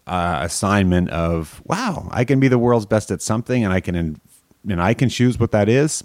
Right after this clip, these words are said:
Yeah. And then there was a, you know, people would have a boost in self-esteem when we recognized them as a true world champion, and we'd give them a patch, and, you know, then we put up a leaderboard, and people were coming back each year to look at the leaderboard and see if they still held their world record. So it was really,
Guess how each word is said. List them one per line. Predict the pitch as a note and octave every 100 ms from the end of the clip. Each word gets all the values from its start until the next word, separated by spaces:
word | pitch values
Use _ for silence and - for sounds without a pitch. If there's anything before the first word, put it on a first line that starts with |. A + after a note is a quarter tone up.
| -
Yeah. | C3+ A#2 F2 - - - -
And | F#2+
then | G2+ G2+
there | G#2
was | G2 F#2+
a, | F2 D#2
you | -
know, | F#2 D#2
people | G#2+ G#2+ F#2+
would | F#2
have | F#2 F#2 -
a | D#2
boost | - F#2+ F2
in | G2+
self-esteem | - G#2+ A#2 - D3 B2+
when | F2+ F2
we | F2
recognized | F2 F2+ F#2 F2+ F2+
them | F2+ F2+
as | F2
a |
true | E2+ - G2
world | F#2+ G#2
champion, | - A2+ G#2+ E2 D#2
and | D#2 D2+
we'd | D2+
give | D#2+ D#2+
them | E2+
a |
patch, | E2+ D#3+ D3+ C#3+ -
and, | F2+ F2 - - - -
you |
know, | D#2
then | D2+ F#2
we | G2
put | -
up | A#2 A#2+
a |
leaderboard, | B2+ D3 C3 A2 B2+ B2 B2 A2+
and | F#2+
people | - G2 F#2+ E2+ _
were | E2+
coming | D#2 E2+ F2
back | F#2 A#2 B2
each | A2+ -
year | G#2
to | F2+
look | E2+ -
at | -
the |
leaderboard | A2 D#3 D3+ A2+ A#2+ A2+
and | G#2
see | -
if | F#2+
they | -
still | E2 - E2+
held | F2+ F2+
their | F2
world | E2+ F2
record. | F2+ G2+ A2 F#2+
So | G#2+ G#2
it | G2+
was | B2+ G#2+
really, | C3 D3+ C#3 A#2+